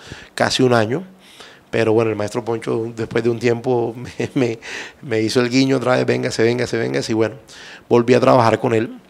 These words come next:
Eh, fueron varios meses en los cuales ejercí como su rock manager. Ahí estuve acompañándolo día y noche en, en muchos eventos a nivel nacional. Y bueno, eh, todo este tiempo me sirvió para, para adquirir mucha experiencia.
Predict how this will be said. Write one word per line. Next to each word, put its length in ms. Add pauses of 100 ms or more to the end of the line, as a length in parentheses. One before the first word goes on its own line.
(580)
Eh, 720 (580)
fueron 420
varios 240
meses 280
en 100
los 120
cuales 260
ejercí 260
como 220
su 100
rock 320
manager. 480 (640)
Ahí 220
estuve 320
acompañándolo 880
día 240
y 80
noche 380
en, 480
en 100
muchos 300
eventos 420
a 40
nivel 220
nacional. 480 (600)
Y 100
bueno, 300 (600)
eh, 380
todo 160
este 160
tiempo 260
me 140
sirvió 300
para, 320
para 160
adquirir 320
mucha 240
experiencia. 640